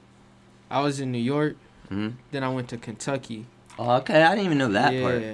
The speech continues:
Speaker 1: I used to stay in Kentucky.
Speaker 2: What
Speaker 1: With
Speaker 2: part of Kentucky?
Speaker 1: Lexington. I was over there right by, uh, University of Kentucky.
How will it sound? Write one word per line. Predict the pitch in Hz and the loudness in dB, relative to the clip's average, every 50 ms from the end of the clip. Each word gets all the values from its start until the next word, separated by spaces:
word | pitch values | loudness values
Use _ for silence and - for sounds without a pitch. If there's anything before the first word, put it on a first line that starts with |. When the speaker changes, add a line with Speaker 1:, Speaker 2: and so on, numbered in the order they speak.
| 104 - | -8 -8
Speaker 1:
I | |
used | 131 127 - - | -8 -8 -6 -6
to | 151 139 | -6 -6
stay | - - - - 135 131 127 127 | -6 -10 -8 -4 -4 -2 -2 -4
in | 123 | -6
Kentucky. | 123 - 120 113 - - 127 123 123 - 120 117 | -6 -8 -10 -10 -8 -6 -6 -6 -6 -6 -2 2
Speaker 2:
What | 117 139 135 | 2 2 2
Speaker 1:
With | 117 | 2
Speaker 2:
part | 160 156 151 | 2 2 2
of | 147 147 | 2 0
Kentucky? | 147 123 117 147 139 135 117 87 87 - - - - - _ - | 0 -2 -2 -2 -4 -4 -4 -6 -8 -10 -18 -20 -20 -20 _ -8
Speaker 1:
Lexington. | 123 131 139 139 135 - 135 123 123 - 143 120 120 | -4 -4 -4 -4 -4 -6 -6 -6 -6 -6 -6 -4 -4
I | 120 127 | -2 -2
was | 127 127 127 | -2 -2 -2
over | 131 131 131 127 131 | -4 -4 -4 -4 -4
there | 127 123 120 | -2 -2 -2
right | 123 123 127 123 120 | -2 -2 -4 -4 -4
by, | 127 123 120 120 | -4 -4 -2 -2
uh, | 120 120 117 117 117 113 110 | -4 -4 -6 -6 -8 -8 -8
University | 117 120 123 127 123 120 127 123 123 - - 120 117 | -8 -8 -6 -6 -4 -4 -4 -6 -6 -6 -10 -10 -10
of | 113 | -10
Kentucky. | - 110 107 - - 120 120 117 - 113 | -10 -14 -12 -10 -8 -8 -8 -8 -12 -16